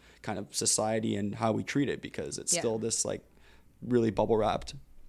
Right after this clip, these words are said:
Speaker 1: topic. So
Speaker 2: Yeah, well, I think y-, you are starting in a great place here by having conversations about it.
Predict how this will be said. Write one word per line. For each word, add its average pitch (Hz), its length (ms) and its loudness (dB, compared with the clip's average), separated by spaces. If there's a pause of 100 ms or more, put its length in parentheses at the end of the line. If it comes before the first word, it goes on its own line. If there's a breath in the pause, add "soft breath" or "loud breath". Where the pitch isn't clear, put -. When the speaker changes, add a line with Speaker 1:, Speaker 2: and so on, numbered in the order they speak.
(240)
Speaker 1:
topic. - 440 0
So - 220 -2
Speaker 2:
Yeah, 214 200 6
well, - 100 4
I 160 80 6
think 196 240 2
y-, 170 140 -4
you 165 160 4
are 180 100 6
starting 151 380 2
in 143 80 -4
a 143 40 -2
great 139 300 0
place 147 280 -2
here 143 260 -2
by 135 320 2 (160)
having 156 360 2
conversations 147 680 2
about 208 240 8
it. 269 160 8